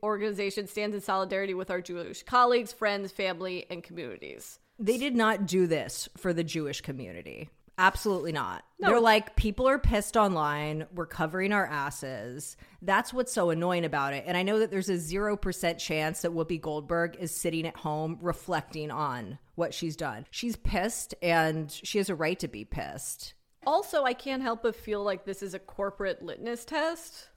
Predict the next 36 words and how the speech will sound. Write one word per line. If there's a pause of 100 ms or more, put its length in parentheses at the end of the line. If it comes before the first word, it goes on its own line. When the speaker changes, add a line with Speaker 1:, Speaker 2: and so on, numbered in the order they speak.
(100)
Speaker 1:
Like,
they're
just
Speaker 2:
Yeah.
Speaker 1:
waiting
to
see
if
people
are
still
talking
about
it (220)
in
a
couple
weeks. (420)
Speaker 2:
Well,
it
just
sets
a
really,
really
shitty
precedent (100)
for
this
show. (140)
And (540)
this
is
a
show
where